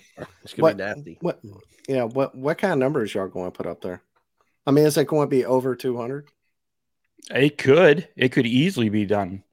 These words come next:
Speaker 3: uh, especially on the way this weather and this, this, uh, front's coming in. It could easily be done because it's all gearing up for, uh, tropical storms. So, um, it's gonna be, it could be a nasty feeding frenzy. So we're looking forward to seeing,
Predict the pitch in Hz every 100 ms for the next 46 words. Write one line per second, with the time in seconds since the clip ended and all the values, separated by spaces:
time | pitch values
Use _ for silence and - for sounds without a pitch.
0 | - 117 107 107 110 - 156 143 117 113
1 | 107 107 117 107 113 113 117 113 107 104
2 | - 107 101 - 95 98 - 160 - -
3 | 107 101 98 95 113 113 110 117 147 117
4 | 101 101 101 92 104 - 107 98 107 -
5 | - 107 107 107 - - - _ 117 110
6 | 120 117 113 113 - - 107 107 104 101
7 | - - 104 95 101 - 127 110 98 -
8 | 139 139 101 - 107 98 95 - - _
9 | - 101 98 95 95 92 - _ - 107
10 | - 110 101 101 - 110 - - 135 113
11 | 104 98 101 110 101 95 - 127 117 -
12 | 98 92 90 104 98 101 - 110 107 120
13 | 104 - 113 104 90 - 101 95